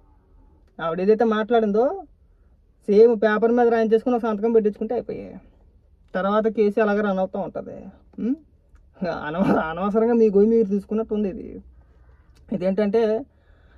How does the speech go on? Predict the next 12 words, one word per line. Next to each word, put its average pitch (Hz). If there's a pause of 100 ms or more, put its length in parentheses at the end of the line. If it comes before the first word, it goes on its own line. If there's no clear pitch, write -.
(120)
ఏదో 185
చెప్పించాలనుకున్నారు, 208
ఏదో 214
చెప్పించేశారు. 196 (260)
కానీ 196
మీరు 214
కుటుంబ 214
సభ్యులుగా 214
మీరు 220
బహిరంగంగా 214
అనుమానం 208
వ్యక్తపరిచినప్పుడు 202